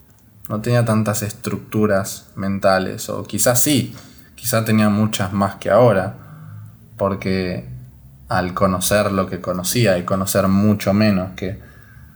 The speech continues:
lo que conocemos a día de hoy, seguramente estaba más encerrado dentro de,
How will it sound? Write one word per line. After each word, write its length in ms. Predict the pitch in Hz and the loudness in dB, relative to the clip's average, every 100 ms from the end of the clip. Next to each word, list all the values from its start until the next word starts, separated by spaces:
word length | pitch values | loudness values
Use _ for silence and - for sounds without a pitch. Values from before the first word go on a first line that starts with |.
| - - - - - - - | -20 -20 -20 -20 -20 -20 -2
lo 240 | 107 101 | 0 2
que 100 | 101 | 0
conocemos 960 | - 104 101 98 107 104 104 98 - - | 0 0 0 0 0 2 2 0 -6 -8
a 180 | 101 95 | -4 0
día 220 | 104 101 | 2 2
de 160 | 104 123 | 4 4
hoy, 300 | 117 123 123 - - - _ - | 4 2 -6 -14 -20 -20 _ -16
seguramente 640 | - 107 107 107 117 117 98 | -4 0 4 4 4 4 2
estaba 320 | - 101 95 | 0 2 4
más 340 | 98 98 101 | 2 2 0
encerrado 920 | 101 101 - 98 101 98 98 98 117 - - - _ _ - | -2 -2 0 0 2 4 4 2 -2 -10 -20 -20 _ _ -4
dentro 600 | 98 95 95 95 95 95 | 0 2 2 2 2 2
de, 300 | 92 92 | 0 -4